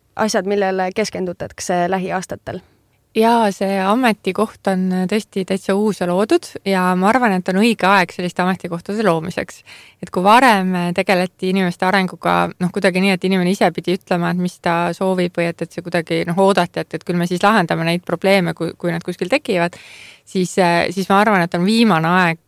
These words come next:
Speaker 2: äh, nagu teiselt poolt olla selline proaktiivne ja ettevõtetes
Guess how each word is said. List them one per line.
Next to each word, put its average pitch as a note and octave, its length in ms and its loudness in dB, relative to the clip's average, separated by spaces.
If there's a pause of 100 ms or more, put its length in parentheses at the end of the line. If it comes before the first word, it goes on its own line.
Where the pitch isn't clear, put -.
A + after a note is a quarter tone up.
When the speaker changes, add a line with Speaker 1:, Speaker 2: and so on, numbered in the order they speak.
Speaker 2:
äh, E3+ 160 -2
nagu D#3+ 160 -6
teiselt F#3 380 0
poolt E3+ 420 -2
olla E3+ 220 0
selline D#3+ 260 -6
proaktiivne E3+ 840 -2
ja E3 100 -4
ettevõtetes E3 640 -6